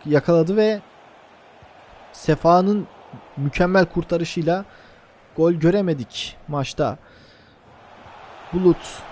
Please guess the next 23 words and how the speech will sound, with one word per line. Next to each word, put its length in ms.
Birkan, 420
Onur, 260
Turgut, 320
Onur 200
Akbaş 320
şimdi 340
çekti 340
yana 260
doğru. 240
Pasını 340
verdi. 200
Onur 200
tekte 320
vurdu 140
savunmaya. 580
Efe 200
Özbey. 520
Efe 300
Özbey, 520
Efe 180
Özbey, 420
Efe 160
Özbey. 580